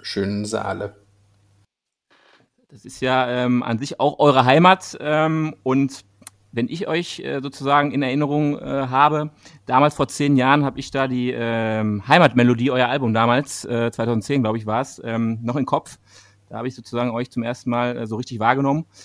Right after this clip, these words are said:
Speaker 2: Und so als Einstieg würde mich mal interessieren, ähm, feiert ihr, ich sag mal in Anführungsstrichen, aktuell so eine richtige Heimatmelodie, ähm, die ihr uns und den Hörern so ein bisschen mal, ähm,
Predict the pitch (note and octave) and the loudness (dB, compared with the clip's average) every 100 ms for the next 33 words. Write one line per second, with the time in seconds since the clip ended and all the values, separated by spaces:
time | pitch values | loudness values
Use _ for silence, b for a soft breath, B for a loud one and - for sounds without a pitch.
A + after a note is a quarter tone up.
0 | B - A2 A2 A2 B2 - C#3 - D3+ | B -8 -6 -6 -2 -2 0 -2 -2 -8
1 | D#3 D#3 D#3+ D3+ C#3 - D3+ D3+ C3 B2+ | -6 -4 -2 -4 -6 -4 -2 0 0 2
2 | B2+ A#2+ A2+ - _ _ - - C#3+ E3+ | 2 2 -2 -6 _ _ -20 -6 -4 -4
3 | F#3 F3+ F3 E3 A2+ D2+ - C3+ C#3+ B2 | -4 -2 -2 -6 -12 -16 -12 -6 -4 -2
4 | D3+ - F3 D#3 E3+ D#3 D#3+ - D#3 - | -2 0 -2 -2 -6 -8 -8 -8 -10 -6
5 | C#3+ D3+ C#3 D3 D#3+ D3 C#3+ C#3 E3 E3+ | -4 0 -2 -4 -6 -2 2 4 4 4
6 | D3+ D3+ C3+ D#3+ E3+ E3 C#3 C#3+ C#3+ C#3 | 2 0 0 -2 -2 -2 -2 0 0 0
7 | C#3 - _ _ _ - - _ B2+ B2+ | -2 -8 _ _ _ -20 -20 _ -4 -2
8 | B2+ B2 A#2+ A#2+ B2+ C#3+ - B2+ B2 B2 | 0 0 0 0 0 -2 -4 -6 -2 0
9 | A#2 C3 B2 B2 - C3+ B2+ B2 B2 B2 | 0 0 0 -2 -2 -2 0 0 -2 -4
10 | A#2+ A#2+ | -4 -4